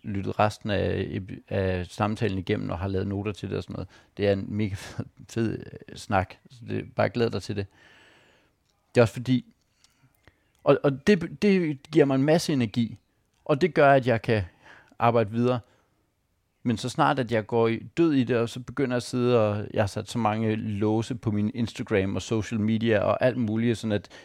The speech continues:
jeg ikke kan, <laughs> jeg er nødt til at blokere dem for mig selv.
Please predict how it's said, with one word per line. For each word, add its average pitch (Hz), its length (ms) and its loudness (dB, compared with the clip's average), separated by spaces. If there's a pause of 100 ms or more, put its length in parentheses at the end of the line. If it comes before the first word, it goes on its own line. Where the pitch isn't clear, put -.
(100)
jeg 113 100 6
ikke 117 120 0
kan, 117 160 0 (600)
<laughs> - 560 -6
jeg 110 200 4
er 110 180 0
nødt 120 200 -2
til 123 80 -2
at 110 80 0
blokere 123 380 2
dem 110 120 -2
for 110 100 0
mig 101 160 -2
selv. 117 200 0